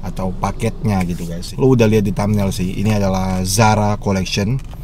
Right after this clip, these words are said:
Gua beli harganya tuh empat ratus lima puluh ribu.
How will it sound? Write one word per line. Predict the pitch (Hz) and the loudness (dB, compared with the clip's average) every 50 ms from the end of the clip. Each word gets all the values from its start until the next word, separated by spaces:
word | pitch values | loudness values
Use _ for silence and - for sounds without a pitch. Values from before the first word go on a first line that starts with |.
| - - - - - - - - - - - - - - - - | -12 -12 -12 -12 -12 -12 -12 -12 -14 -14 -14 -12 -12 -10 -6 0
Gua | 107 107 | 2 2
beli | 101 104 110 113 113 | 4 4 4 4 4
harganya | 110 107 101 104 104 107 | 4 2 2 0 0 0
tuh | 101 - 110 | 0 0 -2
empat | 113 104 90 - 104 - - | -2 0 0 -2 -2 -2 -2
ratus | 98 101 - - - - | -2 -2 -2 -4 -4 -2
lima | 104 101 95 | -2 0 0
puluh | 95 82 - 101 95 95 190 | -2 -2 -2 -2 0 0 0
ribu. | - 92 87 90 - 131 | 0 0 2 2 0 0